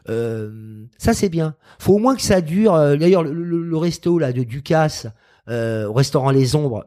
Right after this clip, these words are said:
du musée du Quai Branly, Ducasse associé à, au frère Adria, euh, je crois qu'il va durer, euh, près de cent jours. Donc on est dans une forme là de résidence. Et là c'est intéressant parce que le public peut y aller, peut le fréquenter. Euh, on est très proche de ce que je disais. Moi j'ai toujours trouvé que,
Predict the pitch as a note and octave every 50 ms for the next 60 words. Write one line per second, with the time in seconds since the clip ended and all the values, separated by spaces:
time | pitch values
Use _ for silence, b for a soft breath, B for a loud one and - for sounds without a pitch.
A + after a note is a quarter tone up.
0 | - - A#2+ A#2 A#2+ B2+ B2 A#2 A#2 B2 B2 A2+ A#2+ C3 B2 A2+ A#2 - - C3
1 | A#2+ A2+ A#2 B2+ B2+ C3 C3+ C#3+ C#3+ C#3+ B B B B B B2 A2+ B2+ B2 -
2 | D3+ C#3+ C#3 - - D3+ - - B2+ - - - C#3+ C3+ B2 A2+ A2 G#2+ G#2 G2+
3 | G2 F#2+ A2 - - D3 C3+ A2+ A#2+ A#2 A2+ A2 A#2+ C3 D3 F#3 A#3 C4+ A#3+ B
4 | B B B B B B2+ C3 - - F#3+ F#3+ E3 E3 D3+ D#3 E3+ E3 F#3 G#3 G#3
5 | G3 E3+ E3 D#3 D#3 D#3 D#3 D3+ - - - F3+ E3+ - - G#3 G3+ F#3+ F3+ G3+
6 | F#3+ D#3+ G#2+ F2+ - _ _ _ _ _ C#3+ F3 E3 - E3+ F3+ G3 G#3+ C4+ D#4
7 | C4+ A3 F3+ D#3 C3+ D#3+ D#3 - - G#3 G3+ F3+ F#3 F#3+ G#3 A#3 A#3 F3 E3+ C3
8 | D3 D3 B2 C#3+ D3 C#3 C#3 C3 B2 - - _ _ _ _ _ _ - C3 D3
9 | G3+ A#3+ - A3 F#3 E3 - D3+ C#3 C#3 C3+ - B2+ A#2 - A#2 - - B2+ A2
10 | - F#3+ F3 E3+ G3 E3+ - - D#3 D3 C#3+ C3+ C#3 D#3 F#3 A3+ - - F#3 -
11 | - D#3 D3 - C#3 C#3+ - - F3 G#3+ B3 A#3 B B B B B B B B
12 | B C#3 C#3+ C#3 - - E3 D#3+ E3+ F#3+ - - F#3 E3+ - - G3+ G3 - -
13 | D3 C#3+ D3 C#3+ C#3 - - D#3+ D3 E3 G3+ F3+ E3 D3 C#3 - - E3+ - -
14 | - F3+ F3+ F3 - D3 C#3+ C3 B2+